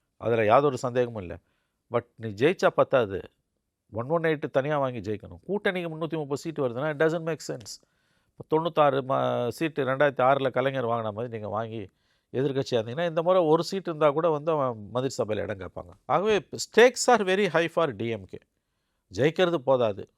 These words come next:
நூத்தி பதினெட்டுனா நூத்தி இருபது வாங்கி ஜெயிச்சாதான் அது வெற்றி தனியா. அது ரொம்ப, ரொம்ப கடினமானதுன்னு தான் எனக்கு தோணுது. என் டி, இண்டி-, இந்தியா கூட்டணி ஆட்சியை தக்க வைத்துக் கொள்ளலாம்,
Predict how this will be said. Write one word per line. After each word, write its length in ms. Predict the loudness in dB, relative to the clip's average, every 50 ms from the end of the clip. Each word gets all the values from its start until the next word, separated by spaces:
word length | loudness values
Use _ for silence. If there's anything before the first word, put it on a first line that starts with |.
| _ _ _ -12
நூத்தி 180 | -10 -6 -6
பதினெட்டுனா 480 | -6 -6 -6 -8 -8 -8 -8 -8 -8 -6 -6
நூத்தி 200 | -6 -6 -6 -4
இருபது 140 | -4 -4
வாங்கி 280 | -2 -2 -4 -4 -4 -6
ஜெயிச்சாதான் 520 | -6 -4 -4 -4 -4 -4 -4 -4 -2 -4
அது 140 | -4 -4 -2
வெற்றி 300 | -2 -4 -4 -4 -10 -14
தனியா. 540 | -2 0 0 2 2 0 -2 -2 -4 -6 -14 _ _ _ _ _ _
அது 400 | _ 2 2 2 4 2 2 2
ரொம்ப, 260 | 2 2 0 0 0 -2
ரொம்ப 220 | 0 0 -2 -4 -2
கடினமானதுன்னு 600 | -4 -4 -2 -2 -2 -2 -2 -2 -2 -4 -6 -6
தான் 140 | -8 -8 -8
எனக்கு 280 | -8 -12 -16 -16 -14 -14
தோணுது. 220 | -14 -14 -16 -18 -18 _ _ _ _ _ _ _ _ _ _
என் 260 | -8 -6 -6 -6 -4
டி, 300 | -2 -4 -4 -4 -6 -10
இண்டி-, 640 | -10 -10 -10 -10 -10 -6 0 0 0 0 0 -2 -4
இந்தியா 340 | -4 -2 2 8 8 8 8
கூட்டணி 380 | 6 2 -2 -2 -2 0 2
ஆட்சியை 400 | 4 4 4 4 2 -2 -4 0
தக்க 220 | 0 -2 -2 0 -2
வைத்துக் 220 | -4 -4 -4 -6
கொள்ளலாம், 280 | -4 -4 -4 -6 -8